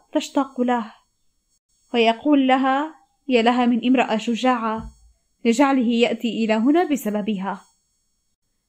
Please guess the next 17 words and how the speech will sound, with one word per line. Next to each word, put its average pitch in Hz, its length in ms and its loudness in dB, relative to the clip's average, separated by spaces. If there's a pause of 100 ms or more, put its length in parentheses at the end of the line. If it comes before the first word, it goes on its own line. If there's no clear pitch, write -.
(140)
طبعا 330 340 4
شوفوا 440 300 0
الناس 415 240 2
اللي 339 160 0
في 339 60 -8
المحل 311 720 2
سابوا 392 260 2
كل 339 140 -2
حاجة، 370 680 2
وكلهم 349 360 4
قاعدين 302 420 2
يحدقوا 320 440 0
في - 80 -8
سيونغ 285 360 2
هيون 277 320 2
ويورا 302 560 2 (240)
وبيصوروا. 247 600 2